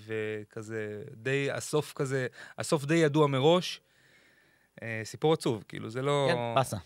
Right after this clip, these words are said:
Speaker 2: באסה לרדת ליגה,
Speaker 1: כן.
Speaker 2: באסה לרדת לליגה א', זה לצאת ממקום ש-, אתה יודע, אני
Speaker 1: זה
Speaker 2: מניח
Speaker 1: גם
Speaker 2: שגם
Speaker 1: כזה עונה שלמה שאתה רץ אחרי הזנב של עצמך, זה כאילו, זה
Speaker 2: אפ-, אפילו זה לא. כאילו, זו עונה שאתה מתחיל בזה.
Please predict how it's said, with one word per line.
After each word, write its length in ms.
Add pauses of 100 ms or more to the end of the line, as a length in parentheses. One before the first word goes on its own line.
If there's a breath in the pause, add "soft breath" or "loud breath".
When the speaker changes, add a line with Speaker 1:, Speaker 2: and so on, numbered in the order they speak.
Speaker 2:
באסה 200
לרדת 300
ליגה, 220
Speaker 1:
כן. 120
Speaker 2:
באסה 260
לרדת 320
לליגה 380 (180)
א', 180 (160)
זה 140
לצאת 380
ממקום 520
ש-, 140 (440)
אתה 140
יודע, 140
אני 40
Speaker 1:
זה 120
Speaker 2:
מניח 60
Speaker 1:
גם 60 (120)
Speaker 2:
שגם 40
Speaker 1:
כזה 260
עונה 240
שלמה 280
שאתה 220
רץ 160
אחרי 180
הזנב 280
של 160
עצמך, 400 (120)
זה 140
כאילו, 600
זה 320 (460)
Speaker 2:
אפ-, 240
אפילו 300
זה 180
לא. 120 (260)
כאילו, 160
זו 80
עונה 180
שאתה 120
מתחיל 420
בזה. 440